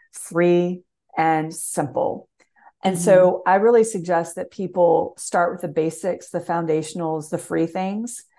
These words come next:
Speaker 1: before they do the biohacks, because, like, the biohacks are sexy. They're, they're, you know, they're interesting. They're, they're unique. But if we don't have those basics dialed in first, the biohacks are kind of a waste of our time and money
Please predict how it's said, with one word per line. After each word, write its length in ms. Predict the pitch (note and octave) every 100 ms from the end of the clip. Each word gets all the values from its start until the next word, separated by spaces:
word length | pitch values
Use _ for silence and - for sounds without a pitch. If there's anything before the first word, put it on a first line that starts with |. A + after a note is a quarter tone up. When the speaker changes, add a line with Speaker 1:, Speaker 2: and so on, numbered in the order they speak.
| _ _ - _ _
Speaker 1:
before 420 | F#3 F#3+ G#3 G3+ G3
they 180 | F#3 F3+
do 200 | F3 F3
the 100 | E3
biohacks, 840 | D3 D3+ D3 - - - - -
because, 240 | G3+ G#3+ A3
like, 220 | G3+ - _ _ -
the 120 | F#3
biohacks 720 | G3 G#3 A3 - G3+ G3 -
are 60 | F#3
sexy. 760 | - D#3+ - - G#3+ F#3+ F#3
They're, 360 | F3 F3 F3 -
they're, 360 | F#3 F#3+ F3 -
you 80 | G#3
know, 200 | F3+ E3+
they're 280 | E3+ E3+ F3 _
interesting. 840 | G#3 G#3+ A3 G#3+ - G3 F3+ F3+ F3
They're, 340 | D#3+ D#3 D#3 - _ _ -
they're 140 | F3
unique. 460 | E3 E3+ F3+ F3+ F3+
But 500 | F#3 G3 F#3 E3 - _ _ _ _ _ _ _ -
if 160 | G3
we 80 | G#3+
don't 180 | G3 G#3+
have 240 | F#3+ G3
those 220 | F3 F3 D3+
basics 480 | D#3 D#3+ F3+ F3
dialed 300 | - D#3+ D#3+
in 160 | D#3+ D3+
first, 520 | D3+ D3+ E3+ - -
the 80 | F3+
biohacks 680 | D#3+ D#3+ F3 E3 D#3 D3 -
are 40 |
kind 240 | D#3+ - F3+
of 60 |
a 60 | E3
waste 280 | D3 D#3 -
of 100 | F2
our 120 | G2
time 240 | - -
and 100 | C#2
money 400 | B1+ - - G3